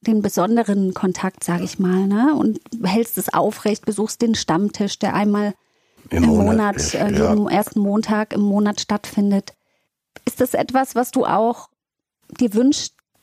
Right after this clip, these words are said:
Speaker 1: dass wir das dann oder andere Mitarbeiter des Vereins so weiterleben?
Speaker 2: Ja, unbedingt. Das ist, das sind halt Vereinsikonen, teilweise auch Nationalmannschaft. Und, äh, das, das gibt's auch nur hier beim Club. Vielleicht noch bei Schalke, bei diesen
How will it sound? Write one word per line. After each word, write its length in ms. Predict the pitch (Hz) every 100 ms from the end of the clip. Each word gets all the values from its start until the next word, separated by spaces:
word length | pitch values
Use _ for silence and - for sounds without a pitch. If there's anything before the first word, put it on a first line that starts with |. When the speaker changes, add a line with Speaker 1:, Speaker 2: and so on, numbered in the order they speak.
| -
Speaker 1:
dass 240 | 247 -
wir 220 | 233 277
das 200 | 269 262
dann 280 | 233 240 262
oder 280 | - 208 -
andere 280 | 233 254 247
Mitarbeiter 600 | 233 226 220 220 226 226
des 180 | 214
Vereins 420 | - - 180 233 -
so 140 | 202
weiterleben? 600 | 190 226 247 247 247 262 - -
Speaker 2:
Ja, 160 | - 69
unbedingt. 640 | - 87 80 98 110 -
Das 160 | -
ist, 340 | 80 - - -
das 140 | 76
sind 160 | - 82
halt 180 | 82 -
Vereinsikonen, 1000 | - - 95 - - - 87 92 120 143 - - - _ -
teilweise 520 | - 80 80 73 76
auch 280 | 65 - -
Nationalmannschaft. 1000 | 69 - 76 76 85 85 98 - 98 - - - - - - - - - -
Und, 320 | 71 87 - -
äh, 140 | 64 71
das, 140 | 69 - - -
das 220 | - -
gibt's 260 | - 127 -
auch 140 | -
nur 200 | 80 76
hier 160 | 69 73
beim 240 | 69 67 -
Club. 180 | 67 - - - _ - -
Vielleicht 300 | - 76 104
noch 140 | 92
bei 160 | - 87
Schalke, 440 | - 92 117 104
bei 160 | 80 80
diesen 420 | 87 82 73 67